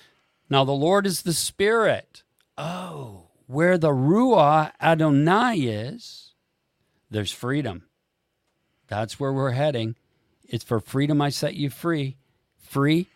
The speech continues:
to freedom is a journey. But we all, with unveiled face, look at this, beholding as in a mirror the glory of the Lord, we're being transformed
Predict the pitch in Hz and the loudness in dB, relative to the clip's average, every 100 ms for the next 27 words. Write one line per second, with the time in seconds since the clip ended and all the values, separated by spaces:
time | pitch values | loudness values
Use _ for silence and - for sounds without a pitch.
0 | _ _ _ - 139 - 147 143 139 131 | _ _ _ -6 -6 -2 -2 0 0 -2
1 | 139 113 117 107 110 - _ _ - - | -4 -2 -2 -2 -6 -10 _ _ -20 -20
2 | - _ _ _ _ _ - 135 139 208 | -20 _ _ _ _ _ 0 0 2 2
3 | 190 151 156 147 - 160 202 175 180 151 | 4 6 6 4 0 0 0 2 2 0
4 | - 143 135 139 - - _ _ - - | -4 -4 -4 -4 -8 -16 _ _ -20 -12
5 | 139 165 143 135 - - _ - 117 139 | -4 0 2 0 -2 -14 _ -10 4 4
6 | 131 104 160 185 214 226 220 180 190 185 | 4 0 2 2 2 -2 -2 -2 0 0
7 | 185 175 147 139 127 120 127 147 196 214 | 0 0 0 0 -4 -6 -2 2 2 2
8 | 180 131 110 104 101 107 123 - _ _ | 0 -2 -4 -6 -6 -8 -12 -20 _ _
9 | _ _ _ _ _ _ - 113 131 120 | _ _ _ _ _ _ -6 -2 0 -2
10 | - 135 147 - 117 107 107 117 | -4 -6 -6 -8 -8 -6 -6 -10